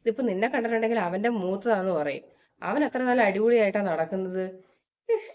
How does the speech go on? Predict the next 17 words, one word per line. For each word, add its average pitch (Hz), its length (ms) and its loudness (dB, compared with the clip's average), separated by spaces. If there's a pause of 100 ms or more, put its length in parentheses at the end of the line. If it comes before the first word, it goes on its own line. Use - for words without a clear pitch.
ഈ 381 80 -10
നൈറ്റിയൊക്കെ 262 640 -4 (140)
കണ്ടിട്ടാ 262 760 0 (140)
എനിക്ക്. 196 360 -4
ഇതൊക്കെ 349 380 -6
എവിടുന്ന് 359 360 2
കിട്ടി - 580 -2
ഇതൊക്കെ? 269 340 0 (760)
നമ്മളാടെ 208 680 0
അങ്ങനെ 240 280 0
തന്നെയാന്ന്. 240 540 0
ഇപ്പൊ 196 260 -6
ആരും 220 260 0
നൈറ്റി 196 340 -2
ഒന്നും 233 160 0
ഇടലൊന്നും 220 340 -2
ഇല്ല. 214 220 -4